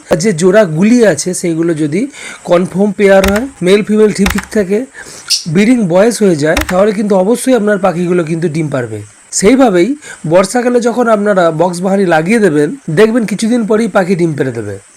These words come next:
এখানে এবার সব থেকে বড় প্রশ্ন হচ্ছে যেটা, পাখি যে ডিম পারবে, সেই ডিম ফুটে কি বাচ্চা বের হবে?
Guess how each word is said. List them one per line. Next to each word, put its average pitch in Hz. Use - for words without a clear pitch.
এখানে 208
এবার 277
সব 220
থেকে 262
বড় 208
প্রশ্ন 226
হচ্ছে 233
যেটা, 180
পাখি 175
যে 226
ডিম 214
পারবে, 196
সেই 185
ডিম 180
ফুটে 196
কি 190
বাচ্চা 165
বের 202
হবে? 208